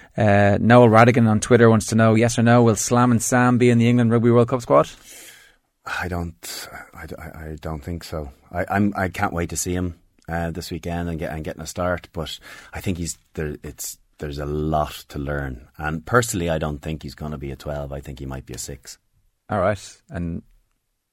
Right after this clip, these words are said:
Speaker 1: wow, that'd be pretty amazing to be able to do a little bit of both, wouldn't it?
Speaker 2: Yeah, I d-, I don't think he's going to be able to do both.
Speaker 1: Okay. <laughs>
Speaker 2: But I think he'll, he'll work out that, um,
Speaker 1: That's his best
Speaker 2: that,
Speaker 1: ultimate
Speaker 2: that a
Speaker 1: position.
Speaker 2: six will be a better position, yeah.
Speaker 1: Uh,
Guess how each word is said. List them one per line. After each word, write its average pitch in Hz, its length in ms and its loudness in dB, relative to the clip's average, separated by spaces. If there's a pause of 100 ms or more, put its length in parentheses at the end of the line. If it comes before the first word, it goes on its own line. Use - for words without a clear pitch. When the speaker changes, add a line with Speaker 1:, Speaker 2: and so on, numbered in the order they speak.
(160)
Speaker 1:
wow, 90 180 -2
that'd 87 160 -6
be 78 80 -12
pretty 76 220 -8
amazing 80 260 -10
to - 20 -12
be 76 60 -10
able 73 100 -8
to 82 140 -14 (300)
do 90 100 -6
a 82 80 -4
little 82 140 -6
bit 78 100 -8
of 76 60 -10
both, 85 240 -6
wouldn't 120 220 -8
it? - 80 -20 (640)
Speaker 2:
Yeah, 98 160 -2
I 107 40 0
d-, 101 140 -8
I 92 60 -6
don't 101 200 -4
think 92 160 -4
he's 80 100 -10
going 95 240 -4
to 110 60 -10
be 120 120 0
able 127 120 0
to 120 100 -12
do 127 140 0
both. 143 240 2
Speaker 1:
Okay. 135 640 0
<laughs> - 0 -
Speaker 2:
But 104 420 2
I 101 100 -2
think 92 400 -2
he'll, 87 260 -2
he'll 85 340 -4
work 87 260 -4
out 82 300 -2
that, 76 180 -8 (460)
um, 71 480 -6
Speaker 1:
That's 104 160 -4
his 92 100 -8
best - 320 -8
Speaker 2:
that, - 60 -8
Speaker 1:
ultimate 82 300 -2
Speaker 2:
that 80 100 -2
a - 40 -2
Speaker 1:
position. 76 160 -6
Speaker 2:
six - 220 -10
will 76 140 -8
be 71 160 -8
a 69 40 -8
better 69 220 -10
position, 69 500 -14
yeah. 67 200 -12 (160)
Speaker 1:
Uh, 95 180 2